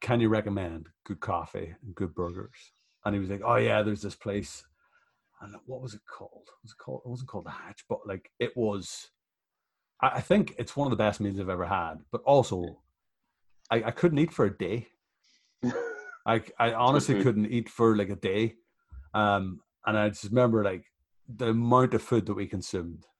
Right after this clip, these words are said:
Speaker 1: like, me, me, Rampage, and Dixon was just, like, an entire table full. And the guys clearly saw us coming. They were like, "Look at these guys."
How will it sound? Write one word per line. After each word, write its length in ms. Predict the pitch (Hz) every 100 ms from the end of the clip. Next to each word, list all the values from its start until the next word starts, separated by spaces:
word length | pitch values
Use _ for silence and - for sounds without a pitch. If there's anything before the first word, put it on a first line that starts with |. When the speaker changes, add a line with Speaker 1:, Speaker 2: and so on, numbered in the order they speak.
| _
Speaker 1:
like, 140 | - 87
me, 280 | 95 92 -
me, 140 | 104
Rampage, 480 | 95 90 87 90 87
and 100 | 90
Dixon 340 | 95 - 82
was 180 | 82 85
just, 260 | - 92 -
like, 240 | - - _ _ _ _ -
an 80 | 110
entire 540 | 98 - - 98 98
table 520 | 95 - 95 95 101 - _ - -
full. 320 | 98 98 104 -
And 120 | 104
the 40 |
guys 360 | 107 131 131 117
clearly 300 | - 101 95
saw 200 | - 90
us 80 | 87
coming. 240 | - 87
They 60 | 90
were 80 | 85
like, 160 | 80
"Look 140 | 120 -
at 80 | 80
these 200 | 85 -
guys." 300 | - 90